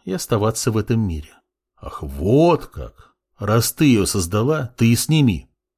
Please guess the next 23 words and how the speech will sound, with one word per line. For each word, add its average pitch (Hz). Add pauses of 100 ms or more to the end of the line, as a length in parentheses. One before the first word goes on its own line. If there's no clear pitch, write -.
(140)
Без 87
гримуара 95
не 101
могу. 143 (280)
Да 180
и 226
зачем? 214 (260)
Стигмата 208
просто -
передает 156
мне 92
твою 85
альву 73
вместе 180
с 110
жизненными 101
силами 104
и 139 (540)
«Хм, 87
с 85
жизненными 127
силами, 82
значит», -